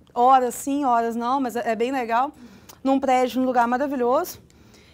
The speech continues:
E, e mais o que eu, eu queria falar, acho que a gente queria falar pra vocês aqui mesmo, é isso, porque a gente é pesquisador, a gente tá ali. Eu sou química, a gente trabalhei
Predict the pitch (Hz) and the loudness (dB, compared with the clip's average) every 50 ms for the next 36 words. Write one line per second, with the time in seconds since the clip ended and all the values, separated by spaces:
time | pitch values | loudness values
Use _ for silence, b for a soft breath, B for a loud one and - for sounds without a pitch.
0 | b b b - 277 311 330 330 - - 311 320 320 330 359 381 381 330 359 - | b b b -6 -4 -2 -2 -2 -2 -2 0 0 0 0 0 0 -2 -4 -4 -2
1 | - 381 370 - - - 277 320 - 359 294 339 359 349 - 339 320 294 294 285 | 0 0 0 0 0 -2 -2 -2 -2 -2 -2 -2 -4 -4 2 2 4 6 6 6
2 | 285 294 285 - - 294 277 294 320 - - 330 262 285 - 285 262 262 262 262 | 4 2 0 -4 -6 -6 -4 -4 -6 -6 -8 -8 -8 -6 -4 0 0 0 0 0
3 | 277 240 247 247 240 - 254 226 220 233 226 240 254 285 330 330 311 277 247 262 | -2 -4 -4 -4 -6 -4 -6 -6 -6 -8 -8 -8 -6 -4 -2 -2 -2 -4 -4 -10
4 | - - - 339 349 339 330 330 - - - - 294 269 330 349 381 - 381 - | -10 -6 -4 -2 -2 -2 -2 -4 -6 -8 -6 -6 -4 -4 -2 -4 -4 -6 -8 -8
5 | - 349 359 339 311 233 240 240 240 220 240 269 - - 330 330 294 254 247 - | -2 0 2 2 2 2 2 0 0 0 -4 -6 -2 0 0 0 0 -2 -2 0
6 | 254 294 359 349 - 415 403 - 359 349 381 359 294 240 208 202 196 - - 233 | 0 0 0 0 -2 -6 -4 -6 -8 -8 -6 -8 -8 -8 -10 -12 -12 -10 -4 0
7 | 254 262 269 269 269 - 320 | 2 2 2 2 0 -2 -2